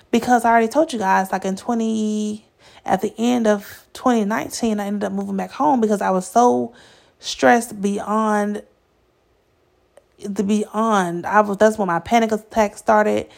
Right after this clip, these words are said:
Like, I was stressed beyond what I could ever imagine. And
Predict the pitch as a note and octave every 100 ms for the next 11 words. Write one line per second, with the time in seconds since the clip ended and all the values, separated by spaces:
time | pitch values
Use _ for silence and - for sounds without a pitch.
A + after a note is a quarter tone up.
0 | - - - - - F#3 G3+ A3 G#3 -
1 | A3 G#3+ G#3+ G3 F#3+ G3 G3 F#3+ F#3 F#3+
2 | F#3 F#3 - F#3 F#3 F3+ F3 E3+ E3 E3
3 | D#3 F#3+ F3+ F3 E3+ F3